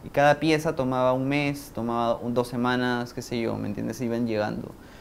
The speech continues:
He aprendido paciencia, hacer un documental te da paciencia. Y este documental lo hemos hecho en tiempo récord, o sea, en menos de dos años sacamos un documental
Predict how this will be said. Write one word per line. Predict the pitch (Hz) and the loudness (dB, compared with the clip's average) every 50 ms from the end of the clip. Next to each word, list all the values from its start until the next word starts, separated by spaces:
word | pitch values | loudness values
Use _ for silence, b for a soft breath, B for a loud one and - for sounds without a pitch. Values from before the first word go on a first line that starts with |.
| B B B B B - | B B B B B -6
He | |
aprendido | - 127 135 135 143 147 156 151 | -4 -2 0 2 4 4 4 4
paciencia, | 120 117 - - 139 131 127 117 110 - 104 | 4 2 0 0 -2 0 0 0 -2 -4 -6
hacer | 113 123 127 | -4 -2 -2
un | 127 131 | 0 0
documental | 131 131 123 120 113 110 117 113 | 0 0 0 0 0 0 0 2
te | 113 117 | 4 2
da | 117 117 | 4 4
paciencia. | 113 110 - - 120 117 113 110 - 104 | 2 -2 -2 -4 -4 -4 -4 -4 -4 -2
Y | 107 123 | 0 0
este | 147 151 - 202 | 0 0 0 -2
documental | 175 151 123 - 113 113 113 127 135 143 | 0 0 0 0 0 0 0 0 0 0
lo | |
hemos | 139 143 139 139 | 0 0 0 -2
hecho | 147 139 - 151 | -2 -4 -4 -4
en | 143 | -4
tiempo | 143 139 131 131 131 | -2 -2 -2 0 0
récord, | 135 139 135 - 120 104 | 2 0 0 0 -2 -2
o | 104 98 | -2 -4
sea, | - 113 113 117 120 120 120 98 | -2 0 0 2 0 0 -2 -4
en | - 120 | -4 -2
menos | 127 139 147 147 139 | -2 0 0 0 0
de | 131 | 0
dos | 123 131 131 - | 0 0 0 0
años | 147 139 143 135 | -2 0 0 -2
sacamos | 131 117 120 123 127 123 131 | -2 -4 -4 -2 -4 -4 -4
un | 135 | -4
documental | 135 131 135 123 117 113 110 110 117 120 127 - | -2 -2 -2 -2 -2 -2 2 2 2 2 2 -2